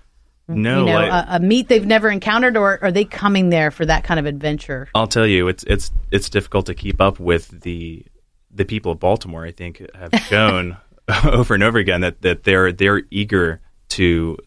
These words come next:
Speaker 1: have new experiences. And
Speaker 2: Oh.
Speaker 1: it's, it's evident in the culture all around us with the, uh, the boom of, uh, new restaurants and people trying more than ever before. It's just a, a culture of, uh, where wine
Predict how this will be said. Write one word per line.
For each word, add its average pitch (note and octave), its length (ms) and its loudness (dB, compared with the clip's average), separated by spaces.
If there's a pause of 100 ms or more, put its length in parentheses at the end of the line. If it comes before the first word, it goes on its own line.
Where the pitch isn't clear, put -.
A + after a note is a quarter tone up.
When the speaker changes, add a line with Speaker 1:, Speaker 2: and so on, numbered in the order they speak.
(100)
Speaker 1:
have G2 200 0
new F#2+ 240 4
experiences. - 760 -4 (140)
And F2 400 0
Speaker 2:
Oh. - 40 -16 (240)
Speaker 1:
it's, G#2+ 180 0
it's A2 220 0
evident G2 320 4
in F2 80 0
the F2 60 -2
culture F#2 260 -2
all E2+ 80 2
around F2 300 0
us E2 120 -4
with E2+ 140 -8
the, E2+ 200 -8
uh, D2 40 -12
the D#2+ 120 -10
boom E2+ 280 -6
of, D#2+ 180 -14 (380)
uh, - 40 -10
new F2+ 200 0
restaurants E2+ 560 0
and E2 100 -6
people E2+ 240 -6
trying E2+ 540 -2 (280)
more G2 200 6
than F2+ 80 4
ever F2 120 2
before. G2+ 380 4 (100)
It's F2 200 -6
just - 180 -8
a, E2+ 140 -6 (100)
a F2+ 40 0
culture F#2 500 0
of, D#2+ 180 -8
uh, - 140 -16
where F2 220 -4
wine F2 600 -4